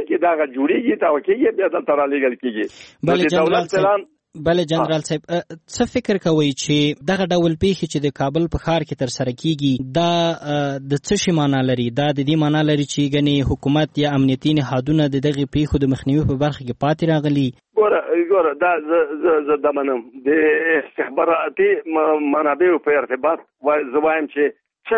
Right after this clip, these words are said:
Speaker 1: نه څه ناغېړي په، اه، ام-، په استخباراتي شبکو کې شته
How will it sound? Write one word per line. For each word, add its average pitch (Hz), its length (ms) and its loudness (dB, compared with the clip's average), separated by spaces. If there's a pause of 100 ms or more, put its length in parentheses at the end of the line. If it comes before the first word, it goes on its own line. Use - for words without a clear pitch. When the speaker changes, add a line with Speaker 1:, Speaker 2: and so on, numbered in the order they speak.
Speaker 1:
نه - 100 4
څه 170 200 0 (460)
ناغېړي 147 440 2 (100)
په، 156 100 4 (300)
اه، 131 140 2 (140)
ام-، 135 260 -2 (100)
په 135 60 2 (180)
استخباراتي 139 600 0 (320)
شبکو 139 400 0
کې 143 160 -4 (100)
شته 147 160 0